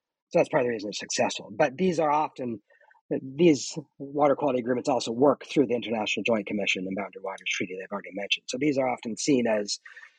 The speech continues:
uh, again, pointing to the ways that Canada and the U S are, have been seen as sort of trendsetters in international environmental governance, that these are two of the international agreements that actually become very influential on, on a global scale.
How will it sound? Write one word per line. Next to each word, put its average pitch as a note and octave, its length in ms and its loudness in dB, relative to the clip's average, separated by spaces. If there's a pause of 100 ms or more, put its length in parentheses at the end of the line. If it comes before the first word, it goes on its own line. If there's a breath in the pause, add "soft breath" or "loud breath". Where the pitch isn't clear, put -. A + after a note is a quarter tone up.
(400 loud breath)
uh, G#2 160 2
again, A#2 320 2
pointing B2 300 0
to B2 120 -2
the A2 80 0
ways G#2+ 200 2
that G2+ 120 -8
Canada C3 280 4
and G#2 80 -4
the A2+ 60 -2
U A2+ 100 4
S A2+ 200 -2
are, G#2 260 2
have A#2 160 -6
been G#2 140 0
seen A#2 300 2
as G#2 320 0 (140)
sort G#2 160 2
of F#2+ 60 -10
trendsetters G#2 760 2
in F#2+ 240 0 (180 soft breath)
international A#2 640 0
environmental G#2 400 0
governance, G2+ 400 0
that G#2+ 120 -2
these G#2 160 2
are G#2 160 2 (480 loud breath)
two G3+ 200 4
of D3 120 -2
the C3 200 -6 (720)
international C#3 540 0
agreements A#2+ 320 0
that C3 80 2
actually A#2 260 -2
become B2 220 -2
very A2+ 300 2
influential G#2+ 540 -2
on, G2+ 180 0
on G#2+ 240 2
a G#2 40 0
global F#2+ 300 -2
scale. - 260 -2